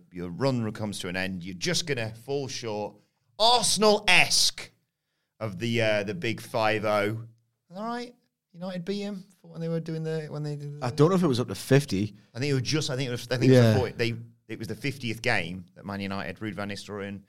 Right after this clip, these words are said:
Speaker 1: Wayne Rooney, if I'm not mistaken.
Speaker 2: Ah.
Speaker 1: I don't know why that is. It's my useless brain. Um,
Speaker 2: I like that, I don't like that with Dave Meltzer star ratings. <laughs> Give us a match, and I'll tell you the star rating.
Speaker 1: Uh, uh,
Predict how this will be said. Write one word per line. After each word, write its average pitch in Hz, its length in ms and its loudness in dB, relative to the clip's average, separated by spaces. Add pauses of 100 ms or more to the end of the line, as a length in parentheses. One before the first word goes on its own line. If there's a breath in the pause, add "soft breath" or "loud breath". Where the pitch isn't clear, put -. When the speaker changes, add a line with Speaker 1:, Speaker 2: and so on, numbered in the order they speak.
(280)
Speaker 1:
Wayne 131 160 -10
Rooney, 151 220 -4
if 87 120 -12
I'm 85 100 -10
not 90 100 -12
mistaken. 87 520 -8
Speaker 2:
Ah. 131 40 0
Speaker 1:
I 170 600 -4
don't - 80 -20
know 107 60 -14
why 110 100 -6
that 104 100 -8
is. - 160 -14
It's 120 100 -14
my 135 220 -14
useless - 440 -8
brain. 117 420 -8 (340 soft breath)
Um, 113 480 2
Speaker 2:
I 123 40 -2
like 180 140 6
that, 185 120 6
I 156 160 2
don't 156 40 4
like 170 180 2
that 139 100 2
with 117 120 -6
Dave 123 220 6
Meltzer 120 220 -2
star 110 300 4
ratings. 117 380 2 (180)
<laughs> - 160 -12
Give 190 160 12
us 208 80 8
a 233 60 8
match, 147 460 8 (140)
and 127 100 0
I'll 131 80 8
tell 151 180 8
you 147 40 10
the 135 80 4
star 123 320 6
rating. 98 380 4 (1600 loud breath)
Speaker 1:
Uh, 107 40 -12
uh, 104 340 -10